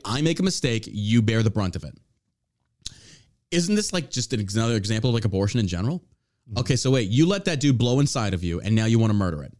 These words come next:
Speaker 1: Therefore, you get the benefits of getting cream pied, having an orgasm, but you don't wanna have a child, which comes as a result of that, so you're gonna murder it,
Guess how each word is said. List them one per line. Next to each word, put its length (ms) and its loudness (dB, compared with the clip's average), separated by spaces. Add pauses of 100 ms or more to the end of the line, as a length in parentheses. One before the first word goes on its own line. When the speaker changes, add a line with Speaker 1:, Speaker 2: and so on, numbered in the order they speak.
(400)
Speaker 1:
Therefore, 680 0
you 220 4
get 220 0
the 60 0
benefits 600 -2
of 140 -6
getting 220 0
cream 280 0
pied, 320 -4
having 260 -2
an 60 0
orgasm, 500 -2 (300)
but 340 -8
you 200 0
don't 320 0
wanna 220 -2
have 180 0
a 60 0
child, 600 -2
which 180 -2
comes 200 2
as 100 -4
a 40 0
result 360 0
of 80 0
that, 220 -4
so 120 -4
you're 120 2
gonna 80 -2
murder 480 2
it, 160 -6